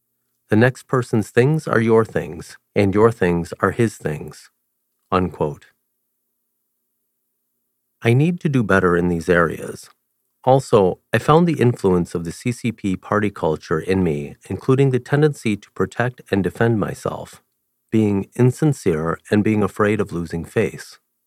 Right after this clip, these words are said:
With help from Master, the rescue work went well. The husband of one detained practitioner was very moved. He said, "Now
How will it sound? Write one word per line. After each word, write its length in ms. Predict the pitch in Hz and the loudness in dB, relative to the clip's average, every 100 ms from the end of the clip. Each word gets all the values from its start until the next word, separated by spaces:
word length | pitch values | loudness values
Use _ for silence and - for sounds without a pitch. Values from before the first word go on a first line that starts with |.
| _ _ _ _ _ _ _ _ - | _ _ _ _ _ _ _ _ -2
With 120 | 120 | -2
help 200 | - 185 | 0 0
from 180 | - 131 | 2 4
Master, 680 | 110 101 - - 71 73 - _ _ _ | 4 2 -4 -8 -8 -10 -14 _ _ _
the 100 | - | -4
rescue 380 | 110 139 - 127 | 0 0 0 0
work 320 | 92 82 82 | 0 0 -4
went 220 | 82 80 - | -6 -6 -2
well. 440 | 95 76 - - _ _ _ _ _ _ | -2 -2 -8 -20 _ _ _ _ _ _
The 200 | - - | -8 -4
husband 400 | 170 170 139 107 | -2 0 4 4
of 140 | 95 80 | 4 2
one 260 | 104 113 | 2 2
detained 480 | 113 - - 98 95 | 0 -4 -2 -2 -2
practitioner 640 | - 85 - 101 85 76 | -4 -6 -6 -8 -6 -6
was 180 | 73 80 | -6 -8
very 300 | - 90 92 | -2 0 0
moved. 400 | 82 76 78 - - _ _ _ _ _ _ | -2 -6 -8 -18 -20 _ _ _ _ _ _
He 120 | 107 | -6
said, 380 | - 95 87 - _ _ _ _ - | -2 -2 -2 -6 _ _ _ _ -2
"Now 220 | 156 | 0